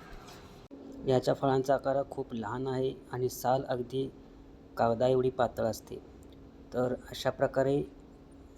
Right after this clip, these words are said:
ही नुसार पुवान जात आहे. तर तुम्ही अशा प्रकारे केळींच्या लागवड करत असताना जातींची माहिती घेणे अतिशय महत्त्वाचं आहे.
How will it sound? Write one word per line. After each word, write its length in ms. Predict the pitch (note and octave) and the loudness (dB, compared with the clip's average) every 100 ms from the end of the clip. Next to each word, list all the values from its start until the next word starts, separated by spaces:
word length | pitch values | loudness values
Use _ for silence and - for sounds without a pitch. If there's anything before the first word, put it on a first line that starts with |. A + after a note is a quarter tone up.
| - - | -14 0
ही 120 | C3+ | 2
नुसार 320 | B2+ - B2+ | 2 2 0
पुवान 460 | B2+ B2+ B2+ B2+ A#2+ | 0 0 2 2 2
जात 240 | A#2+ A#2+ | -2 0
आहे. 240 | A#2 B2+ D#3 - - - - - - - - | -2 -2 -4 -12 -20 -20 -20 -20 -20 -18 -2
तर 120 | C3 | -2
तुम्ही 280 | A#2+ C3 C#3 | 0 0 0
अशा 220 | A#2+ - B2 | -2 -4 -6
प्रकारे 540 | C3+ B2+ B2+ B2+ C3 | -4 -2 0 2 0
केळींच्या 880 | C3 - - B2+ A#2+ A#2+ A#2+ B2+ B2 - - - - - - - B2+ | -2 -10 -4 -2 0 -2 0 0 0 -4 -18 -20 -20 -20 -20 -14 0
लागवड 300 | B2+ B2 B2 | 0 2 0
करत 200 | B2+ B2+ | -2 -4
असताना 600 | - B2 B2 B2 - B2 | -6 -4 -4 -4 -8 -8
जातींची 480 | B2 A2+ A#2 B2+ C#3 | -6 -6 -6 -8 -4
माहिती 320 | B2+ A#2+ - | -4 -4 -6
घेणे 200 | A#2 A#2+ | -4 -2
अतिशय 400 | A#2 A#2 A2 B2+ | -4 -6 -8 -4
महत्त्वाचं 520 | B2 A#2+ A2+ A#2+ A2+ | -4 -4 -4 -6 -4
आहे. 220 | A#2 A2+ | -4 -2